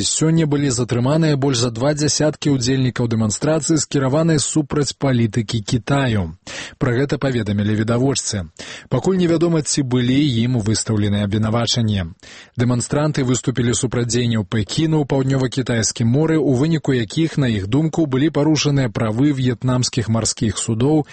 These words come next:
якія вядуць нафтавыя распрацоўкі. Пачынаючы з першага ліпеня, падобныя акцыі праходзяць амаль кожны тыдзень.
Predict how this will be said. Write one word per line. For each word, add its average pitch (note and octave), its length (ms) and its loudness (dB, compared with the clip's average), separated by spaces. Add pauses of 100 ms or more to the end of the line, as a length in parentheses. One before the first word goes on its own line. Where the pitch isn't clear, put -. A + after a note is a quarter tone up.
(220)
якія C#3+ 400 0
вядуць C3 480 0
нафтавыя G2+ 720 -2
распрацоўкі. A2 880 -2 (560)
Пачынаючы E3+ 480 2
з - 80 0
першага C#3 400 0
ліпеня, D3 400 0
падобныя A2+ 560 0
акцыі D3 240 0
праходзяць C3+ 680 0
амаль G#2 360 -2
кожны G#2+ 440 0
тыдзень. A2+ 460 0